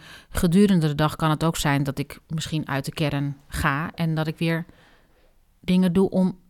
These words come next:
in de kern te komen. Kan, kan ook ademhalingsoef-, ademhalingsoefeningen zijn of, nou, even simpelweg gewoon even de aandacht helemaal naar binnen te brengen. Met drie, vier ademhalingen. Maar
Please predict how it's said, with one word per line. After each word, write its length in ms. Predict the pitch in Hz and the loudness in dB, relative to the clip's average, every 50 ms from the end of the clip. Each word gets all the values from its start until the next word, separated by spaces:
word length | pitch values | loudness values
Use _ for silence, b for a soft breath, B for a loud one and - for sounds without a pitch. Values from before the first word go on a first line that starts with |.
| _ - | _ 2
in 180 | 226 247 247 | 4 6 6
de 80 | 220 175 | 6 4
kern 260 | - - 151 139 143 | 2 0 -2 -2 -2
te 120 | 143 160 - | -4 -6 -6
komen. 340 | - 139 123 123 135 139 | -4 -4 -4 -4 -6 -6
Kan, 280 | - - 127 120 123 117 | -6 -6 -6 -6 -6 -6
kan 160 | - 143 131 127 | -4 -2 -2 -2
ook 180 | 127 127 - - | -2 -4 -6 -4
ademhalingsoef-, 1000 | - 143 143 139 147 147 143 151 135 135 139 147 147 - - - - - - - _ _ | -2 0 2 2 2 2 0 0 0 0 0 0 -2 -2 -4 -8 -8 -8 -8 -8 _ _
ademhalingsoefeningen 1300 | - 165 160 160 160 151 151 151 147 - - 156 151 156 151 147 147 - - 156 - - 165 143 143 143 143 | -2 0 0 0 2 0 0 -2 -2 -2 0 0 2 2 2 0 0 -2 -4 -6 -4 -4 -2 -2 -2 -2 -2
zijn 440 | - 147 143 143 147 151 147 147 - | -2 0 0 0 0 0 -2 -2 -4
of, 320 | 143 135 131 - - - B B B B B B B B B B B B B B B B B B B B - | -4 -2 0 0 -2 -2 B B B B B B B B B B B B B B B B B B B B -2
nou, 220 | 185 185 175 160 | 0 2 2 2
even 140 | 151 147 147 | 2 0 0
simpelweg 560 | - 165 156 151 - 156 147 147 143 139 - | 0 0 0 0 2 2 2 2 2 0 0
gewoon 180 | - 151 143 143 | 0 0 0 2
even 380 | 143 143 131 151 143 110 - - | 0 0 0 0 -2 -2 -4 -6
de 220 | - 147 151 - - | -8 -6 -6 -6 -4
aandacht 360 | 139 139 139 143 139 - - | -4 -4 -2 -2 -4 -4 -4
helemaal 200 | 147 143 147 143 | -2 -2 -2 -2
naar 100 | 143 139 | -2 -2
binnen 260 | - 151 156 156 147 | -2 -2 0 0 0
te 80 | - 143 | -2 -2
brengen. 420 | - - 131 135 139 151 220 262 _ _ _ _ _ _ _ _ _ _ _ _ _ _ _ _ _ _ _ _ _ - - - | -4 -4 -2 -2 -2 -2 -4 -4 _ _ _ _ _ _ _ _ _ _ _ _ _ _ _ _ _ _ _ _ _ -16 -8 -4
Met 220 | 170 151 147 147 | -2 -2 -2 0
drie, 240 | 160 151 156 151 - | 0 -2 -2 -2 -2
vier 220 | - 165 156 143 | -2 -2 -2 -2
ademhalingen. 960 | - 139 139 143 143 147 147 143 147 143 139 139 143 143 143 143 151 214 - B B B B B B B B B B B B B B | 0 0 0 0 -2 -2 -4 -4 -4 -4 -4 -4 -4 -4 -4 -4 -4 -4 -6 B B B B B B B B B B B B B B
Maar 440 | B 185 190 196 202 202 - - _ | B 4 6 6 6 4 2 -2 _